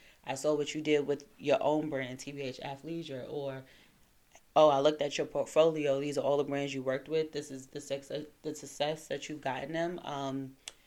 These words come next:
yeah. So, yeah. And you had a question. You said, "How do I measure the results for, like, my clients?" And I,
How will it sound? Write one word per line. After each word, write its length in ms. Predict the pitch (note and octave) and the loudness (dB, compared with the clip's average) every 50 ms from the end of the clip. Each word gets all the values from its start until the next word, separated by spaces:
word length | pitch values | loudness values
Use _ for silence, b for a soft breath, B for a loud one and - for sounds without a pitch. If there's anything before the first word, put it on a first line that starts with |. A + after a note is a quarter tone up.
| B B B B B B _ _ _ _ _ | B B B B B B _ _ _ _ _
yeah. 180 | - - D3 - - - - - - - | -10 -6 -6 -6 -6 -10 -18 -20 -18 -10
So, 160 | - - F3 | -4 -2 -2
yeah. 280 | F3+ F3 E3+ - - - - - _ - | 0 0 -2 -4 -4 -6 -14 -18 _ -4
And 440 | - F3 E3+ E3 E3 D#3 D#3 D3+ - - | -2 -2 0 0 -2 -2 -2 -4 -4 -2
you 120 | E3+ G#3 A3+ | 0 2 4
had 120 | A3+ G3+ | 4 4
a 60 | F3+ E3+ | 4 4
question. 400 | - F3+ F3 E3+ - D#3+ D#3+ D#3+ | 6 6 4 4 2 0 0 0
You 160 | E3 E3+ F3+ | 0 -2 0
said, 420 | F3 - E3 D3+ D3 C#3+ - - - | 2 2 2 2 2 -2 -4 -8 -12
"How 260 | - - - D#3 D#3+ D3+ | -6 0 6 6 8 8
do 100 | D#3 D#3 | 8 6
I 100 | D3 C#3 | 6 6
measure 360 | C3+ C#3 C#3 C#3+ C#3+ C#3 C#3+ | 4 4 4 4 4 4 2
the 120 | C3+ C#3 C#3 | 2 2 2
results 560 | C#3 C3+ C3 C3+ C3+ C#3 C#3 - - - - | 2 2 4 4 6 6 4 4 0 -8 -6
for, 140 | - - C3+ | -2 0 2
like, 180 | C3 B2+ B2+ - | 2 2 2 0
my 140 | C3+ B2+ | -2 -2
clients?" 540 | B2+ - - C#3+ C#3+ C3+ C3 B2 A#2+ - - | -2 -2 -2 -2 -2 -2 -2 -4 -8 -10 -12
And 120 | - B2 C3 | -12 -12 -10
I, 200 | B2+ B2+ B2+ | -10 -10 -10